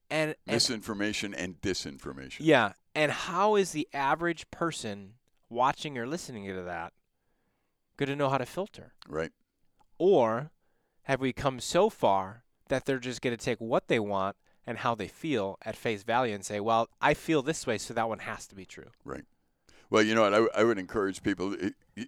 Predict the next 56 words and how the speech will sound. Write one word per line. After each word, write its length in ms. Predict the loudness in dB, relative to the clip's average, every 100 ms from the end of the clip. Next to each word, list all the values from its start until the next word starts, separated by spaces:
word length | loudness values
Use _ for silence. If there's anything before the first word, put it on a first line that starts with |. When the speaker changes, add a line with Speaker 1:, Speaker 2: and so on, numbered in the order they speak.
| -6
Speaker 2:
you 120 | -6
can't 300 | -4 -4 -6
change 300 | -4 -4 -4
the 140 | -2 0
whole 160 | 0
world, 280 | 0 0 0
but 160 | 0 -4
in 140 | -4
your 220 | -2 -2
world, 360 | -2 -2 -4 -4
you 120 | -8
can 160 | -10 -10
change 320 | -10 -10 -10
things. 180 | -8 0
Speaker 1:
Absolutely. 480 | 0 0 -4 -2 -2
Speaker 2:
You 60 |
can 40 | -4
do 60 |
things 380 | -6 -6 -8 -16 _ _ _ _ -2
differently. 680 | 0 0 -8 -8 -10 -10 -16 _ _ _ _ -6
Um, 460 | -2 0 -2 -10 -18 _ _ -18
if, 140 | -16 0
I'll 160 | 4 4
give 180 | 2 -2
you 60 |
an 60 | -2
example. 420 | -2 -2 -2 0
M-, 100 | -4 -6 -8
you 100 | -2
know, 140 | 0
we, 300 | 0 0 -2 _
my 160 | -2 0
wife, 400 | 2 0 -2 -8
as 180 | -6 -6
you 80 | -4
know, 140 | -4
if 100 | -4
you 120 | -4
listen 300 | -2 -4 -4 -8
to 120 | -4
this, 240 | -4 -4
has 220 | -6 -10
gone 200 | -8 -8 -8
through 160 | -12
cancer. 500 | -10 -12 -10 -12 -12
And 100 | -14 -18 _ _ -20 _
one 160 | -2 0
of 80 |
the 80 | 0
things 300 | -2 -6 -4
we've 200 | -6 -6
learned 320 | -6 -6 -6
is 140 | -8 -8
to 100 | -8
go 140 | -6
to 180 | -4 -6